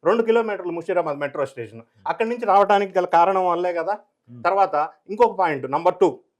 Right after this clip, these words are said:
Speaker 1: రేవతి చనిపోయిన విషయం నాకు తెలియదు అని ఈయన అన్నాడు మరుసటి రోజు వరకు.
Speaker 2: ఉమ్.
Speaker 1: మరుసటి రోజు వరకు తెలియదు అన్నారు.
Speaker 2: ఉమ్.
Speaker 1: మరుసటి రోజు వరకు తెలియకపోతే థియేటర్లో సినిమాలో వెళ్ళిన తర్వాత యాభై మంది బౌన్సర్స్తో ఈయన ఒక్కడు సినిమాకి వెళ్ళిన తర్వాత,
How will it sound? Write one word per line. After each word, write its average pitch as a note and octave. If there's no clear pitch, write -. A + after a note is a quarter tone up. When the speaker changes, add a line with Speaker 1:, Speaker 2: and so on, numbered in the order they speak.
Speaker 1:
రేవతి A#3+
చనిపోయిన G3
విషయం F3+
నాకు F3
తెలియదు D#3
అని F#3
ఈయన D3
అన్నాడు C3
మరుసటి D#3
రోజు D#3
వరకు. A#2+
Speaker 2:
ఉమ్. C3
Speaker 1:
మరుసటి F3+
రోజు G3
వరకు F#3
తెలియదు E3
అన్నారు. A#2+
Speaker 2:
ఉమ్. A2
Speaker 1:
మరుసటి G3
రోజు A3
వరకు G3
తెలియకపోతే D#3
థియేటర్లో A3+
సినిమాలో G3
వెళ్ళిన D#3
తర్వాత B2+
యాభై D#3
మంది F3
బౌన్సర్స్తో D3
ఈయన D3+
ఒక్కడు G3
సినిమాకి E3
వెళ్ళిన C3+
తర్వాత, A#2+